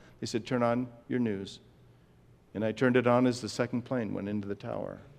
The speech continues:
Our team was responsible for the spiritual care. We were responsible for the morgue, the Family Assistance Center, and Ground Zero. We focused on the Family Assistance Center. From Tuesday,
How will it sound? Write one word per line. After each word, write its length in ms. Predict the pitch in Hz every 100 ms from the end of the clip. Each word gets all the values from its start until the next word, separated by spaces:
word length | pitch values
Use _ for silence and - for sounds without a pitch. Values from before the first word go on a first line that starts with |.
| - - - - - -
Our 120 | 123
team 260 | 120 143 143
was 160 | 127
responsible 600 | 131 - 135 135 135 139
for 120 | 135 131
the 120 | 117
spiritual 500 | - 131 127 123 113
care. 460 | - 123 101 95 - - - - - - - - _ - -
We 80 | 123
were 60 | 120
responsible 580 | 120 - 127 123 123
for 140 | 117 113
the 80 | 113
morgue, 400 | 123 135 165 170 - - -
the 60 |
Family 320 | - 120 117 113
Assistance 440 | - 151 180 175
Center, 360 | 170 170 170 165 -
and 100 | 120
Ground 300 | 127 127 120
Zero. 420 | 117 104 104 101 - - - _ - - - -
We 60 | 117
focused 460 | - 135 147 139 143
on 120 | 143
the 80 | 135
Family 340 | 147 147 147
Assistance 460 | 143 156 - 123 -
Center. 300 | 110 95 - - - - _ _ - -
From 140 | 113
Tuesday, 560 | - 156 156 151 185